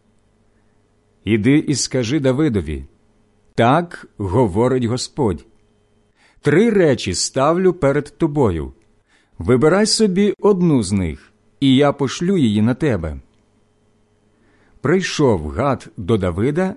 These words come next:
і сказав йому: «Так говорить Господь: вибирай собі, або три роки голоду,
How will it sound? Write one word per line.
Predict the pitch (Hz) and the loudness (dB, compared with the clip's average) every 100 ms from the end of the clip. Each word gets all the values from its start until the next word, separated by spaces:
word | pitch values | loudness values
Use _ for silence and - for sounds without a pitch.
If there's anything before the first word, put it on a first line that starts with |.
| - | -4
і | 127 | -4
сказав | 135 - 190 147 127 113 | -4 -2 -2 0 -2 0
йому: | 110 110 104 101 _ _ _ _ _ _ _ _ | -2 -2 -4 -8 _ _ _ _ _ _ _ _
«Так | 123 170 190 - - _ | 2 2 0 -10 -20 _
говорить | 92 85 123 196 139 147 | -8 0 2 2 2 0
Господь: | 135 131 - - 92 78 - _ _ _ _ _ | -2 -6 -8 -6 -6 -6 -12 _ _ _ _ _
вибирай | - 117 165 202 185 | -2 2 4 4 2
собі, | - - 90 78 69 - _ _ _ _ _ _ | 0 -2 -2 -4 -8 -16 _ _ _ _ _ _
або | 113 117 151 208 | -2 2 2 0
три | - 190 208 | 0 0 2
роки | 160 170 110 | 2 0 -2
голоду, | 82 87 143 160 160 170 170 | -4 0 0 0 0 0 -2